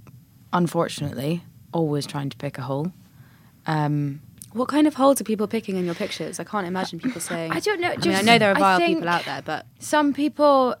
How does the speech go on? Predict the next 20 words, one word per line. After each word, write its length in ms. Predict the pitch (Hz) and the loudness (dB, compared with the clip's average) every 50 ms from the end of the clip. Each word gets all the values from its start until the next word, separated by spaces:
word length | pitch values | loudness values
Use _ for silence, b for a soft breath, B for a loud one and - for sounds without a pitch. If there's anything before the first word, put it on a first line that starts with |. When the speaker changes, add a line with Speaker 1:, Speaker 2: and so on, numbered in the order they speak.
| _ - - - - - | _ -16 -12 -10 -8 -4
Speaker 1:
of 140 | 254 233 214 | -4 -2 0
it, 200 | 285 269 - - - | -2 -2 -4 -6 -8
you 160 | 233 226 247 | -4 0 2
know, 100 | 233 208 202 | 2 2 2
we're 120 | 202 208 | 0 0
very 260 | 196 202 240 247 240 | 2 4 4 6 6
lucky 320 | 220 214 196 185 - 175 160 | 6 4 4 2 0 -2 -2
that 120 | 156 151 | 0 0
we 120 | - 156 151 | -2 -4 -2
get 160 | 151 143 - | -2 -4 -4
to 80 | - - | -6 -6
do 160 | - 160 156 | -2 -2 0
a 40 | 151 | 0
lot 180 | 151 151 - | 0 0 -2
of 180 | - 151 143 180 - - _ - | -2 -4 -8 -10 -16 -16 _ -12
really 500 | - 175 175 170 165 156 151 151 151 - - - - - | -8 -4 -2 -2 0 0 0 -2 -2 -4 -10 -20 -20 -18
beautiful 360 | - - 165 160 - - - 156 | -12 -10 -8 -8 -8 -8 -6 -6
and 80 | 151 | -4
amazing 320 | 151 151 147 147 151 147 143 | -4 -4 -4 -6 -6 -8 -6
things, 520 | 151 143 135 131 98 - - - - - | -4 -6 -6 -6 -8 -10 -10 -12 -14 -16